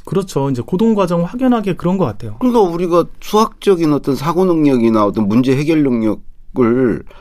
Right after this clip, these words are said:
Speaker 2: 좀 난이도 낮게 해서 조금 양을 좀 적게 해도 만들어 줄 수 있을 거 아니에요.
Speaker 1: 그렇죠. 예.
Speaker 2: 굳이 그걸 많이 이렇게 요구를 해가지고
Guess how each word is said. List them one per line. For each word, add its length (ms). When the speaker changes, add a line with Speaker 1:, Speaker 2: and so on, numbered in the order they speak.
Speaker 2:
좀 400
난이도 380
낮게 460
해서 760
조금 500
양을 300
좀 120
적게 420
해도 300
만들어 340
줄 160
수 160
있을 220
거 100
아니에요. 380
Speaker 1:
그렇죠. 440
예. 280
Speaker 2:
굳이 380
그걸 380
많이 340
이렇게 440
요구를 440
해가지고 680